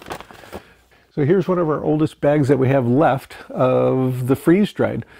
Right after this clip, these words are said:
So it was September first of twenty seventeen, and we got the machine in mid-August of twenty seventeen. I think the first batch that we did was after the tenth of August.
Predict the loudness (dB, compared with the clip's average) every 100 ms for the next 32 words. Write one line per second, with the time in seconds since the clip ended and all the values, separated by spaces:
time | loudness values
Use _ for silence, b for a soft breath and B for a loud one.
0 | B B 0 2 2 -2 -4 -4 -2 0
1 | 2 2 0 -2 0 0 -2 -18 -20 -14
2 | -4 -4 -4 -8 -2 0 0 0 -2 0
3 | 0 -2 -6 0 2 2 -2 -8 b b
4 | b b _ -4 0 2 2 2 2 -2
5 | -4 -4 -2 -2 -4 -4 0 2 2 0
6 | 0 0 2 0 2 2 0 -4 -4 -2
7 | 0 -2 -4 -8 -6 -6 -2 -2 -2 -2
8 | -2 -4 -4 -2 0 -2 b b _ 2
9 | 2 0 0 -2 0 -2 0 -2 0 2
10 | 4 4 0 -2 -4 -4 -4 -6 -6 -2
11 | -4 -6 -6 -2 -2 -2 0 2 2 0
12 | -2 -6 -18